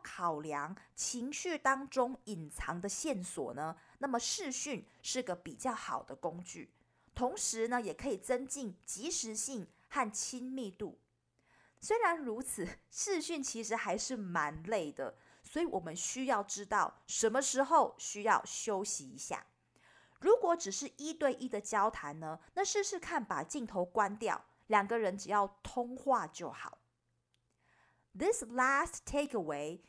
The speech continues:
is for management, but it affects all of us.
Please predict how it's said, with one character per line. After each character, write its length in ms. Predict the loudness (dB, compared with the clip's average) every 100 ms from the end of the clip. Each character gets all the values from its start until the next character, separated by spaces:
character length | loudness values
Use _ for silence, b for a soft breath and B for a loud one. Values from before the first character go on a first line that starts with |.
| b
is 240 | 0 2 -2
for 240 | 2 2
management, 720 | 4 0 0 -4 -8 -10 -12 _ _ _ 2
but 140 | 2 0
it 220 | -4 0
affects 600 | -2 0 2 2 0 -10 -14 _
all 300 | 8 8 6
of 140 | 0
us. 360 | -4 -10 -14 -16